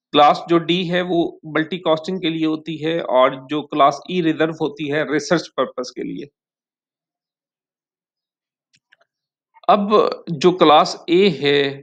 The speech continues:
क्लास B है और क्लास C है, अगर हम क्लास A की बात करते हैं तो हमने अभी पढ़ा है कि हमारे पास जो है आईपी एड्रेस के फोर ऑक्टेट्स होते हैं,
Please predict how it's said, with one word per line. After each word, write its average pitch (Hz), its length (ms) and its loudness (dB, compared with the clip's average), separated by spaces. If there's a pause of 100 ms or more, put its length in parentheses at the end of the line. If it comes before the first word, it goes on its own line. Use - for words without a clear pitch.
(240)
क्लास 139 420 4
B 156 100 -10
है 160 400 -4
और 139 260 -2
क्लास 143 480 0
C 190 120 -4
है, 143 320 -6 (2500)
अगर 214 200 6
हम 233 140 4
क्लास 190 420 2
A 196 200 4
की 233 100 0
बात 151 480 2
करते 175 340 -2
हैं 151 360 -8 (600)
तो 190 80 4
हमने 202 400 2
अभी 185 200 0
पढ़ा 165 260 2
है 185 80 2
कि 180 100 -4
हमारे 160 240 2
पास 175 180 0
जो 165 140 -4
है 147 380 -4 (280)
आईपी 170 300 2
एड्रेस 135 300 0
के 156 400 -4
फोर 190 580 2
ऑक्टेट्स 160 640 2
होते 143 300 -6
हैं, 120 300 -8